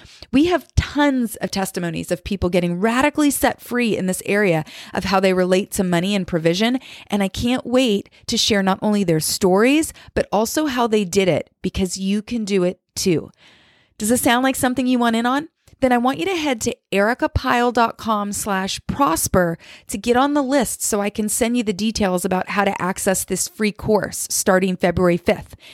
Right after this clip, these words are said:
and how to get your hands on the workbook for a nominal fee. I'll also link to this offer in the episode's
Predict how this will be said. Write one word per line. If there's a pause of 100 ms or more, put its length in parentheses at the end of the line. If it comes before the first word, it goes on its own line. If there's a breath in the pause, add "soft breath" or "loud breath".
(200 loud breath)
and
how
to
get
your
hands
on
the
workbook
for
a
nominal
fee. (420 loud breath)
I'll
also
link
to
this
offer
in
the
episode's